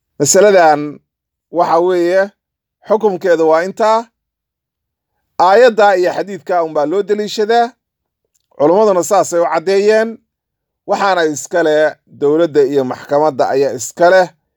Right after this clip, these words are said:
ee ma aha arrin ay shacab ku leeyihiin. Dadku arrintaas shaqo kuma leh, dacwa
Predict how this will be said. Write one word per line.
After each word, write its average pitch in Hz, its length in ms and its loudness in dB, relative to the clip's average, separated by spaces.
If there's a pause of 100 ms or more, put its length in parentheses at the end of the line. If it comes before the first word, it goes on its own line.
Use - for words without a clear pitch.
(320)
ee 151 200 2
ma 151 320 -2
aha 196 280 0 (220)
arrin 156 480 -2
ay 165 240 -2 (100)
shacab 147 480 -4
ku - 160 -14
leeyihiin. 107 600 -6 (1200)
Dadku 175 280 0
arrintaas 185 760 2 (240)
shaqo 160 360 -2
kuma 180 340 -4
leh, 196 160 0
dacwa 170 360 0